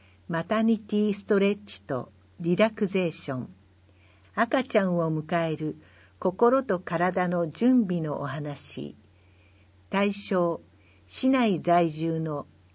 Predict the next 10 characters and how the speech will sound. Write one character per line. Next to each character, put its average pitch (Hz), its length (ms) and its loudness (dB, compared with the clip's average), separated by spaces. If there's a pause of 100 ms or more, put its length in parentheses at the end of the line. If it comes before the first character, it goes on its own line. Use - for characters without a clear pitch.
妊 233 300 6 (100)
婦 - 100 -18
と 139 180 -4
家 160 180 -6
族。 - 500 -8 (800)
定 196 320 2
員 175 400 -2 (300)
十 214 280 2
六 202 160 2 (200)
組。 139 360 -6